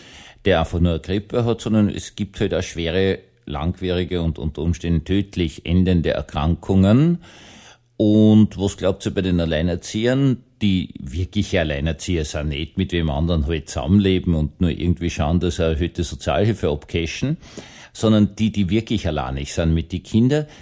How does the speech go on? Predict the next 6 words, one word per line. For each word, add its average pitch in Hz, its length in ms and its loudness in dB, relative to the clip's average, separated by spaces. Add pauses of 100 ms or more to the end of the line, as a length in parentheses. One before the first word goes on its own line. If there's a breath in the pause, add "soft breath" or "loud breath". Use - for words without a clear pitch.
(180 loud breath)
wer 120 220 -2
kümmert 165 460 2
sich - 240 -4
dann 98 480 6
um 95 180 6
die? 80 380 -2